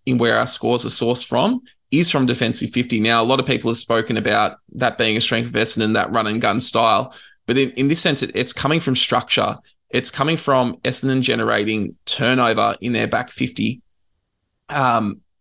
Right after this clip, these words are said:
so that they can then move the ball forward and score. And, and that comes down to a real improvement in structure. In terms of scores against, uh, across pretty much all the areas of the ground, we've also tightened. So there's less scores coming from each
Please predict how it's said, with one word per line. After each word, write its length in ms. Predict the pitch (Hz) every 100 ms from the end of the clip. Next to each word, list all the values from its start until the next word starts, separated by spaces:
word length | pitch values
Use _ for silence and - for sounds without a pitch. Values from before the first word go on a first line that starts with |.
| -
so 340 | - 123 123 113
that 360 | 117 120 - - _ _ -
they 120 | 123
can 120 | 123
then 160 | 117 117
move 180 | 117 117
the 80 | 110
ball 320 | - 110 110
forward 480 | - 113 107 127 - -
and 160 | 120 113
score. 300 | - 123 107
And, 120 | 104
and 100 | 127
that 140 | 135 147
comes 240 | 170 139
down 180 | - -
to 120 | 127
a 40 | 117
real 220 | 113 117
improvement 640 | 117 - 113 117 113 135 - _ -
in 120 | 117
structure. 640 | 117 - 117 - 127 90 - _ _ _ _ _ _ _ _ _ -
In 80 | 139
terms 240 | 185 165
of 60 | 151
scores 280 | - 147
against, 500 | 131 135 180 233 - -
uh, 220 | 127 120 - _ _ _ -
across 400 | - 135 - - _ _ -
pretty 180 | 160
much 140 | 156 -
all 180 | 127 131
the 140 | 117
areas 260 | 113 113 120
of 60 |
the 80 | 107
ground, 260 | 113 113 123
we've 100 | 123
also 260 | 113 110
tightened. 420 | 107 117 147 175
So 80 | 123
there's 160 | 120 120
less 220 | 117 139
scores 360 | - 110 113 -
coming 240 | 113 113
from 160 | - 110
each 240 | 117